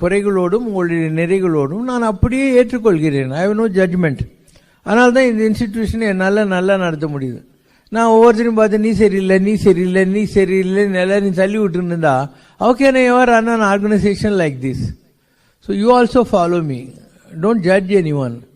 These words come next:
க-, எந்த ஒரு ஜட்ஜ்மெண்ட் இல்லாம எல்லாரையும் நல்லவங்கன்னு அக்செப்ட் பண்ணிக்கோங்க. உலகத்துல என்னைக்கோ ஒரு நாள் ஒரு நியாய தீர்ப்பு நாள் வரும் இந்து மதத்துல, ஒரு ஜட்ஜ்மெண்ட் டே வரும் கிறிஸ்டியானிட்டில,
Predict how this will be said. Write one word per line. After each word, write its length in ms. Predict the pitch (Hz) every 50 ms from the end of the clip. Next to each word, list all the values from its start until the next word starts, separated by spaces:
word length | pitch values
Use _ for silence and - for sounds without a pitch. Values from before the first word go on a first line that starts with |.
| _ _ _ _ _ _ _ _ _ _ _ _ _ _ _ _ _ _ _
க-, 220 | _ - 180 170 -
எந்த 420 | - 180 175 196 220 247 254 269
ஒரு 180 | 254 240 220 208
ஜட்ஜ்மெண்ட் 460 | 170 190 202 196 185 208 240 226 196
இல்லாம 360 | 220 220 196 190 190 196 220
எல்லாரையும் 640 | 220 196 175 180 196 202 214 214 202 202 220 226 220
நல்லவங்கன்னு 600 | 208 185 185 190 196 196 196 190 202 196 190 170
அக்செப்ட் 260 | - - 180 165 156
பண்ணிக்கோங்க. 500 | - 156 143 123 127 131 123 117 113 117 - - _ _ _ _ _ _ _ _ _ _ _ -
உலகத்துல 480 | 135 165 196 220 220 208 170 190 196
என்னைக்கோ 500 | 214 208 180 175 185 196 214 190 196 226
ஒரு 200 | 220 214 196 170
நாள் 240 | 170 180 185 196 196
ஒரு 180 | 185 170 151 160
நியாய 380 | 156 160 160 170 175 185 180
தீர்ப்பு 360 | 151 - 175 160 147 147 160
நாள் 240 | 147 143 151 160 165
வரும் 280 | 160 147 139 135 135 135
இந்து 180 | 139 143 160
மதத்துல, 480 | 156 143 135 135 127 113 120 117 120 - - - _ _ _ _ _
ஒரு 200 | - 156 160 151
ஜட்ஜ்மெண்ட் 480 | 139 160 165 165 165 170 185 180 170
டே 120 | 151 160 165
வரும் 300 | 170 165 160 139 139 131
கிறிஸ்டியானிட்டில, 720 | 147 151 - - - 147 135 135 123 120 127 123 120 135